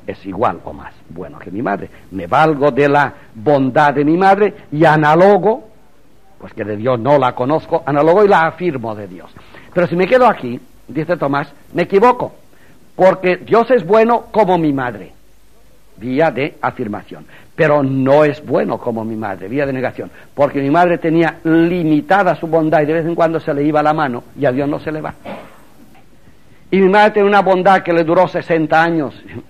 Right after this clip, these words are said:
y se extinguió y a Dios no se le extingue. ¿Ves? ¿Vale? Vida, por ejemplo, es igual. Dios es un ser vivo, sí, y lo dice la Biblia siempre.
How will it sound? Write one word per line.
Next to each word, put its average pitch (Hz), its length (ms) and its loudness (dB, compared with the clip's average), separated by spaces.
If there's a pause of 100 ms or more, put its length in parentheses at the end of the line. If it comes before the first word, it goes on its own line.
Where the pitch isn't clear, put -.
(180)
y 117 60 -14
se 170 120 -6
extinguió 160 640 -4 (120)
y 143 80 -4
a 147 60 0
Dios 131 180 -4
no 170 120 -8
se 147 120 -14
le 107 80 -14
extingue. 95 380 -20 (1400)
¿Ves? 165 140 -20 (720)
¿Vale? 165 180 -18 (640)
Vida, 175 400 -2
por 123 160 -4
ejemplo, 101 480 -12
es - 80 -16
igual. 117 300 -8 (400)
Dios 196 220 0
es 180 120 -8
un 196 140 -4
ser 170 180 -2
vivo, 104 240 -8
sí, - 220 -20
y 123 60 -10
lo 110 120 -8
dice 107 240 -10
la 113 100 -8
Biblia 139 340 -6
siempre. 98 360 -12